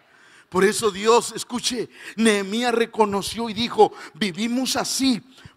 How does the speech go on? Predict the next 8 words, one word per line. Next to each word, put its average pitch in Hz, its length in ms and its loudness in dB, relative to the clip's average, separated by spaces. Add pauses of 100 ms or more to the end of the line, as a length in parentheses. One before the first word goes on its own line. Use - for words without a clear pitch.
porque 214 440 2
descuidamos". 208 1160 -4 (4000)
¿Por - 220 -4
qué 214 140 -2
se 208 200 -6
conquistó 170 600 -4
a 190 60 2
Israel? 151 580 -6